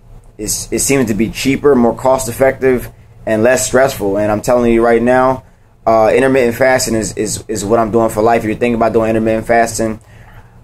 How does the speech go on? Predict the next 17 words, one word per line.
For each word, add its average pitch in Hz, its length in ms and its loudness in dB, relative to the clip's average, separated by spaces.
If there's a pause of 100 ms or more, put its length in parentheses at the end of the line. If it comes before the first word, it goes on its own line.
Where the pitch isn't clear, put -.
(460)
I'm 107 100 -10
telling 131 320 2
you 120 120 4
right 113 200 2
now, 123 400 0 (760)
you 117 160 -2
will 131 180 6
yourself 123 340 2
to 107 80 -6
do 123 220 4
it, 123 200 2 (280)
you 113 120 -6
will 117 100 4
get 113 180 -2
the 101 60 -2
best - 320 0
results 113 600 0